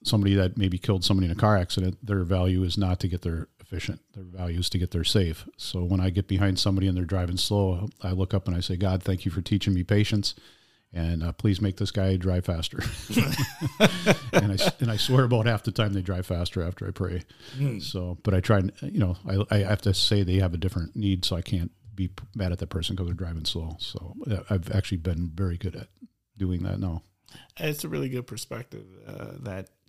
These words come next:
Speaker 2: you don't know what someone else has dealt with and why they may do things the thing, the way that they do 'em. That's a really good lesson.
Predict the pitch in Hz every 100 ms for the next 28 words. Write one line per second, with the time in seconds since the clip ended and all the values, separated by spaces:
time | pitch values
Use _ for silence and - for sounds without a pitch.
0 | 120 117 123 117 113 113 104 - - 101
1 | 101 98 113 - - - 101 101 98 95
2 | 98 - - _ _ _ _ _ _ _
3 | _ 117 101 - 110 104 110 113 - -
4 | 107 95 - - _ _ _ _ _ _
5 | - 107 95 98 101 104 107 107 104 98
6 | 95 98 101 95 - - - - - -
7 | 90 - - 92 95 90 85 92 92 101
8 | 95 95 95 104 - 101 95 92 - 90
9 | 95 - -